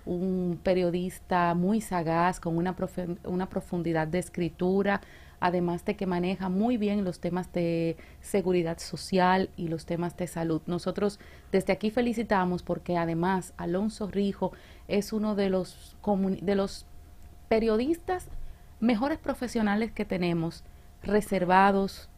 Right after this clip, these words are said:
pero también como ser humano es un líder, cooperador, solidario con el compañero, amigo de los amigos. Le ha tocado lidiar con situaciones personales, eh, tan fuertes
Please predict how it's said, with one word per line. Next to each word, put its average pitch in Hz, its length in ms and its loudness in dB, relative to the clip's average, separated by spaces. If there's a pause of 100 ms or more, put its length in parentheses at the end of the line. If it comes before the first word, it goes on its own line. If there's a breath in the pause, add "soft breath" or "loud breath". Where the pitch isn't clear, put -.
(200)
pero 202 200 4
también 214 340 0
como 202 200 -2
ser 226 200 0
humano 180 480 2
es - 200 -4
un 190 220 2
líder, 165 380 2 (280)
cooperador, 175 920 4 (320 soft breath)
solidario 196 800 4
con 185 200 2
el 175 160 0
compañero, 175 800 0
amigo 214 720 2
de 226 120 0
los 196 200 -2
amigos. 190 440 0 (300 soft breath)
Le 190 160 6
ha 202 120 6
tocado 220 400 2
lidiar 196 460 4
con 175 500 0 (120)
situaciones 190 520 -2
personales, 185 720 0 (420 soft breath)
eh, 175 200 -4
tan 180 240 -2
fuertes 208 760 2